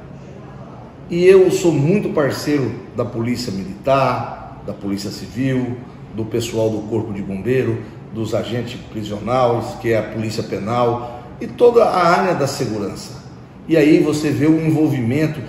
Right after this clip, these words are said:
também do promotor, do juiz, que dá também ao, o trabalho deles e a segurança aos policiais da nossa cidade. Eu falo pra você que recebo parabéns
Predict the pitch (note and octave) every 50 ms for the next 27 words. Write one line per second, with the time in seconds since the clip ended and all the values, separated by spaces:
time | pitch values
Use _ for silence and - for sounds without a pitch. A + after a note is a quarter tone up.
0 | - - - - - G#3 G#3+ G3 F3+ F#3+ F#3+ F#3 E3+ D3 B2 B2 A2+ A#2+ B2+ B2+
1 | B2+ B2 A2+ - - - D3 D3 C#3+ C#3 B2 A2+ G#2+ G2+ A2+ A#2 A2+ A2+ A2+ A2+
2 | A#2+ C#3 D3 C#3+ C3 A2+ - - - - - - - A#3+ A3+ F3 D3+ E3+ G3 G#3+
3 | G#3 - - E3 D#3 D#3 E3+ F3 F3 F3 D#3 C#3 - - - - - - - D3+
4 | D#3 C#3+ D3 D#3 D#3 D3+ D#3 D3+ D3 - - D3 D3+ D3+ D3+ C#3 B2 G#2+ G#2+ C3
5 | D#3 E3+ D#3 D#3 D#3 D3+ - - - - - - - F3+ F#3+ G#3 A3 A3+ A3+ A3+
6 | A3 - - F3+ F3+ F3 - - G#3+ G#3 G3 F3+ D3+ D#3+ F3 F#3 F#3 - E3+ -
7 | - - E3 F3+ F3 - - E3 E3 D#3+ D3+ - - C3 B2+ C3 C#3 D3 C#3 -
8 | - - - - D3 D3+ D3 D3 C3+ - C#3 - - C#3 A#2 A2+ G2+ - - -
9 | - - - - - - - - - B2+ - - D#3+ E3 E3 D#3 D#3+ D#3 C#3 C#3
10 | C3+ - E3 E3+ E3+ E3+ F3+ E3+ D3 D#3+ C#3 - - E3+ E3+ E3 D#3 - D#3+ D3+
11 | C#3+ B2+ A2+ G#2 A#2 D3 D#3 D#3+ E3 D#3 C3+ A#2 -